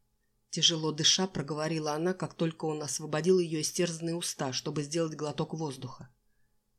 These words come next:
«Что?» — переспросил мужчина, поняв, что замечтался, и всё это происходило в его голове,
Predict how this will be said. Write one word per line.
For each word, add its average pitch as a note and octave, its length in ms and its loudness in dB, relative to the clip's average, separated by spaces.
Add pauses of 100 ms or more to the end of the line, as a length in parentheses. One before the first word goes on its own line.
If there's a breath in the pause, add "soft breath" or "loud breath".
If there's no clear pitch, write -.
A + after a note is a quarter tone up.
(200)
«Что?» — - 520 2 (460)
переспросил D3+ 600 2
мужчина, D#3 580 2 (340 soft breath)
поняв, F#3 340 6
что G3 180 4
замечтался, F3+ 880 4 (160)
и E3 80 -6
всё - 240 6
это G3 140 4
происходило E3 580 0
в E3 60 -6
его F3 260 -2
голове, F3+ 540 0